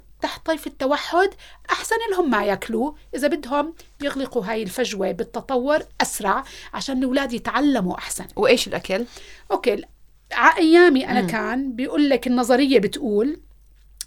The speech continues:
Speaker 1: إنه، آه، الجلوتين
Speaker 2: مم.
Speaker 1: اللي هو اسم البروتين داخل الحبوب، والكيسين اللي
Speaker 2: مم.
Speaker 1: هو اسم البروتين داخل الألبان والأجبان والحليب
Speaker 2: والدجاج،
Speaker 1: البقري.
Speaker 2: آه.
Speaker 1: آه. آه،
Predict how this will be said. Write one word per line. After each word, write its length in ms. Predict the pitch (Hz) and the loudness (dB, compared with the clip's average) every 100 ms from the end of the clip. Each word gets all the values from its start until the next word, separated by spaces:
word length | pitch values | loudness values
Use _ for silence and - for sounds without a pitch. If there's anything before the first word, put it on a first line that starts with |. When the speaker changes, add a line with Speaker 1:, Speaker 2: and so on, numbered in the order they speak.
| - | 0
Speaker 1:
إنه، 380 | 262 247 190 170 - - - | 2 4 4 2 -4 -12 -2
آه، 440 | 196 185 180 180 - 220 | 0 2 0 0 -4 -6
الجلوتين 720 | 214 180 285 285 214 202 262 - - | -4 4 4 4 2 -2 -4 -10 -10
Speaker 2:
مم. 300 | 180 160 180 - | -8 -6 -10 -12
Speaker 1:
اللي 160 | 202 220 | -8 -4
هو 420 | 208 294 233 196 - - | 0 2 2 0 -4 -8
اسم 240 | - 269 | -4 -2
البروتين 840 | 233 233 247 233 - 269 247 202 185 - | -2 -2 0 0 2 2 2 -2 -8 -4
داخل 340 | 233 240 - | 0 0 0
الحبوب، 580 | 208 - 190 214 202 240 - - - - - - | -6 -4 -4 -2 -2 -2 -8 -20 -20 -20 -20 -6
والكيسين 1120 | 233 254 202 185 - 277 269 - 262 233 262 269 | 2 2 2 -8 -8 -4 -4 -2 -2 -2 -4 -8
اللي 140 | 214 196 | -6 -4
Speaker 2:
مم. 40 | |
Speaker 1:
هو 100 | 240 226 | -2 -4
اسم 200 | - 285 | -4 -4
البروتين 800 | 226 196 240 190 - 247 202 185 185 | -4 -4 -4 -4 -2 -2 -2 -4 -2
داخل 500 | 233 233 208 170 175 - - - 226 | -2 0 0 -2 -4 -16 -20 -14 -8
الألبان 800 | 196 185 180 208 196 220 208 | -6 -6 -6 -4 0 2 2
والأجبان 600 | 180 175 180 170 196 190 | 2 -2 -4 -4 -2 0
والحليب 420 | 175 - 196 185 185 | 0 -2 -4 -2 -2
Speaker 2:
والدجاج، 380 | 175 180 185 | -2 -2 0
Speaker 1:
البقري. 180 | 190 269 | 0 -2
Speaker 2:
آه. 240 | - 170 165 | -4 -6 -2
Speaker 1:
آه. 280 | 190 247 - - - - - - | -2 -2 -8 -16 -16 -16 -18 -4
آه، 600 | 214 214 214 208 202 - | 2 4 4 4 4 2